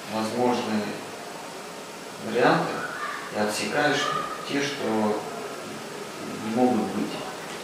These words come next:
вероятность которых ноль. У тебя всегда остается один единственный.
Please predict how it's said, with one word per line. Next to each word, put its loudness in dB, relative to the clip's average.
вероятность 8
которых 2
ноль. 2
У -4
тебя 12
всегда 4
остается 4
один 4
единственный. 0